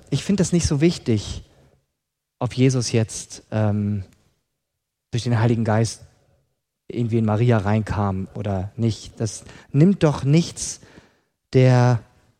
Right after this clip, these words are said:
Göttlichkeit Jesu.“ Und an dieser Stelle muss ich leider widersprechen. Es macht einen riesigen Unterschied. Es braucht dieses Wunder von Gott,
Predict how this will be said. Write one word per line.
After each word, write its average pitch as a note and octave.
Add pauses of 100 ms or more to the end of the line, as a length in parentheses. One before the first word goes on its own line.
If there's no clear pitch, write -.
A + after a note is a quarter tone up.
(280)
Göttlichkeit C3
Jesu.“ G#2+
Und A2
an A#2
dieser B2+
Stelle C3 (420)
muss B2
ich -
leider A#2+
widersprechen. A#2 (1400)
Es -
macht C#3+ (140)
einen G#2+
riesigen C3
Unterschied. G2+ (2500)
Es C3+
braucht F3
dieses C3
Wunder F3+
von B2
Gott, F3